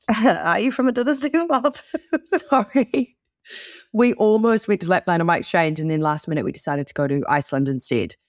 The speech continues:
Speaker 2: But it's, it's, it's also far more achievable to go from Sweden to Lapland. 'Cause I was like, "Is it expensive?" Now I'm like, "It is."
Speaker 1: I think it's just that the accommodation there is really, really expensive.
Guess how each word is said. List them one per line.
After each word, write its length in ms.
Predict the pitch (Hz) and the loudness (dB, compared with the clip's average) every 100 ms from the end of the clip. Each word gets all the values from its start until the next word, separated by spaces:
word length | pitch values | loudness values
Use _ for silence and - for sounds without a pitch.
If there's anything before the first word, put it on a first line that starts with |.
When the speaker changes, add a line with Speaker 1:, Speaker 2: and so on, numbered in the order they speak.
| _ _ - | _ _ -12
Speaker 2:
But 100 | - | -2
it's, 180 | 202 - | -2 0
it's, 320 | - - - - | -2 -2 -6 -6
it's 160 | 180 | 0
also 220 | 185 170 156 | 0 0 -4
far 300 | - 156 147 | 0 0 2
more 160 | 143 139 | 0 0
achievable 440 | - 139 127 120 | 0 -2 0 -4
to 60 | 120 | 0
go 180 | 120 | -2
from 240 | 117 127 123 | -2 -4 -4
Sweden 400 | 131 113 104 120 | -4 -2 -4 -4
to 300 | - 69 69 - _ | -4 -6 -6 -14 _
Lapland. 500 | 113 - 67 73 - - | -4 -4 -6 -6 -10 -6
'Cause 120 | 143 | -2
I 20 | |
was 120 | 143 | 0
like, 100 | 151 - | 0 0
"Is 80 | 185 | -2
it 100 | - | -2
expensive?" 560 | - - 220 - 254 240 _ - | -2 -2 -2 0 0 -2 _ -8
Now 200 | 123 117 | -4 -4
I'm 60 | 113 | -4
like, 200 | 98 - _ _ | -8 -10 _ _
"It 140 | - | -6
is." 340 | 78 58 - - | -6 -8 -14 -6
Speaker 1:
I 100 | 214 | -4
think 260 | 208 247 262 | 0 2 2
it's 240 | 302 - | 0 -4
just 540 | - 240 208 - - - - | -2 -2 -2 -8 -12 -14 -12
that 420 | 190 208 - 190 | -2 -2 -2 -2
the 340 | 208 196 190 156 | 2 2 2 0
accommodation 800 | 185 - 185 175 160 165 180 170 | -4 0 2 4 2 0 0 2
there 340 | 160 139 143 147 | 2 2 0 -2
is 140 | 160 | -4
really, 320 | 151 156 147 | -2 0 2
really 240 | 139 117 87 | 0 -2 -2
expensive. 640 | - - - - - | -4 -2 -2 -2 -4